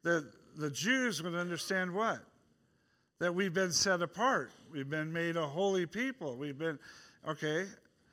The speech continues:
we are his. Look at verse twenty. "Hallow my Sabbaths, and they will be a sign between me and you, and you may know that I am the Lord your God." The "me" and "you" is, is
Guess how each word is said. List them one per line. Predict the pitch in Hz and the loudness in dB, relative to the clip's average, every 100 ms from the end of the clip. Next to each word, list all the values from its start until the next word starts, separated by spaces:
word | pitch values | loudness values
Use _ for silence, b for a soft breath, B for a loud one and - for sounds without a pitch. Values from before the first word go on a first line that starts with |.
| b b b _ | b b b _
we | 156 165 160 147 - _ _ _ - | 2 4 4 0 -10 _ _ _ -10
are | 151 156 | 0 0
his. | - - 269 226 123 107 - - - _ _ _ _ _ _ _ _ _ _ _ _ _ | 2 4 6 6 6 -6 -8 -8 -12 _ _ _ _ _ _ _ _ _ _ _ _ _
Look | 127 135 | -10 -6
at | 151 | -6
verse | 120 147 - | -4 -4 -4
twenty. | - 175 180 143 107 - _ _ _ _ _ _ - | -8 -4 -2 -2 -6 -16 _ _ _ _ _ _ -10
"Hallow | 156 185 196 175 | 0 2 2 2
my | 170 | 0
Sabbaths, | 151 - 190 180 165 147 - | 0 2 4 4 4 -2 -4
and | 175 165 151 147 | -4 -2 0 0
they | 170 | 2
will | 165 165 | 2 0
be | 151 156 | 0 -2
a | 135 | -2
sign | - 196 196 160 | 0 2 0 -2
between | 143 151 151 | -4 -6 -4
me | 156 185 | -2 -2
and | 165 | 0
you, | 165 214 180 156 - B B B | 0 2 2 2 -6 B B B
and | 156 | -2
you | 170 208 | 0 0
may | 208 185 | 2 0
know | 190 233 208 | 4 4 4
that | 165 170 | 2 0
I | 180 220 | 2 2
am | 208 226 226 | 4 2 4
the | 180 | 2
Lord | 170 180 156 | 0 0 0
your | 170 | -2
God." | 180 208 170 107 - _ _ b b b b b b | 0 0 -2 -10 -20 _ _ b b b b b b
The | 175 | -2
"me" | 190 226 233 | 2 2 4
and | 214 175 147 | 2 -2 -6
"you" | 165 247 285 208 | 0 2 2 2
is, | 180 165 143 | 2 0 0
is | 190 208 160 | 2 4 4